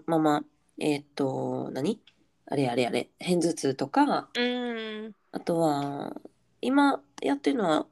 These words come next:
Speaker 1: 慢性硬膜下血腫とか、
Speaker 2: おー。
Speaker 1: まあ、本当にそういう感じかな。
Speaker 2: うん。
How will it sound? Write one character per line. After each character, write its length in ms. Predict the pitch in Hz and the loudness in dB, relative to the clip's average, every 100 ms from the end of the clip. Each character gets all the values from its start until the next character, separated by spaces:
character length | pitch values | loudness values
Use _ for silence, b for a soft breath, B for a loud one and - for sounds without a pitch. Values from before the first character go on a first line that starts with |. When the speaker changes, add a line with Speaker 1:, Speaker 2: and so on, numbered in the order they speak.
| - | -2
Speaker 1:
慢 260 | 190 185 | 0 0
性 260 | 180 175 165 | 0 -2 -2
硬 260 | - 170 | -4 -2
膜 280 | 165 156 156 | 0 -2 -4
下 160 | - 151 | -8 -8
血 220 | - 147 | -2 -4
腫 320 | - - - - | -4 -8 -10 -8
と 100 | - | -6
か、 360 | - 254 285 - | -2 -2 -2 -4
Speaker 2:
お 520 | 202 202 196 190 185 | -6 -4 -4 -6 -10
ー。 40 | - _ _ _ _ _ - | -16 _ _ _ _ _ -8
Speaker 1:
ま 80 | 202 | -4
あ、 40 | |
本 180 | 190 185 | -2 -4
当 140 | 170 | -2
に 140 | 160 151 | -2 -2
そ 220 | 165 156 | 0 0
う 60 | |
い 320 | 151 147 139 139 | 2 2 0 0
う 140 | 247 _ - _ _ _ _ - | -4 _ -20 _ _ _ _ -20
感 200 | - 151 | -4 -2
じ 100 | 139 | -2
か 120 | - | -2
な。 260 | - 233 269 _ _ _ - | 2 2 2 _ _ _ -8
Speaker 2:
う 80 | 233 | -4
ん。 680 | 226 214 208 208 208 202 | -2 -4 -6 -8 -10 -16